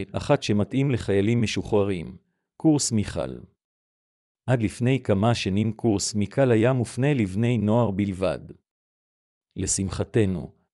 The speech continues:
לאחרונה הקורס נפתח גם בפני מבוגרים. כך שמי שעבר את גיל שמונה עשרה וטרם לקח חלק בקורס המיוחד,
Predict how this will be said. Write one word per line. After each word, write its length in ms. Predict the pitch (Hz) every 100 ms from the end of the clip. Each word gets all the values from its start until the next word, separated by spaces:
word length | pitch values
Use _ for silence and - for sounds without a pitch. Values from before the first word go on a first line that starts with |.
| _
לאחרונה 640 | 98 92 - 95 98 123 113
הקורס 500 | - 139 131 - 104
נפתח 440 | 95 - 151 139
גם 200 | 110 131
בפני 320 | 113 - 120
מבוגרים. 680 | 117 110 104 101 73 64 60 - _ _ _ _ _ _ _ _ _
כך 220 | - 135 -
שמי 240 | 101 98
שעבר 480 | - 90 87 110 104
את 120 | -
גיל 220 | 98 107
שמונה 380 | 117 117 104 107
עשרה 340 | 110 - 117 104
וטרם 420 | 95 - 139 120
לקח 340 | 107 - 98 -
חלק 340 | - 131 113
בקורס 460 | 98 - 127 123 113
המיוחד, 520 | 98 92 - 95 85